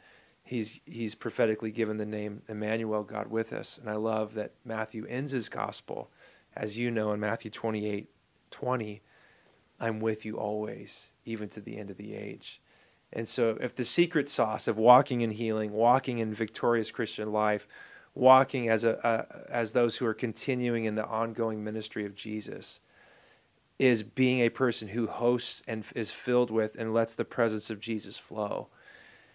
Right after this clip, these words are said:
then there's no greater thing to do than to fill our, our minds and our hearts with his truth and his word, so that his tw-, truth can again be made flesh in us, and his ministry can,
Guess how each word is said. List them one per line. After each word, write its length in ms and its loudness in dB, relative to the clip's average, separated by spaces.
then 420 -2
there's 280 2
no 400 8
greater 760 6
thing 300 2
to 80 0
do 360 4
than 160 -2
to 100 0
fill 480 4
our, 320 4
our 180 2
minds 680 -2
and 100 -2
our 120 4
hearts 600 -2
with 280 -4
his 240 0
truth 380 -2
and 80 -4
his 120 -6
word, 460 -2
so 180 -4
that 60 4
his 160 0
tw-, 320 -8
truth 380 -2
can 100 -4
again 340 -2
be 140 -2
made 240 -6
flesh 380 -6
in 80 -10
us, 380 -10
and 60 -10
his 120 -4
ministry 480 -2
can, 240 -10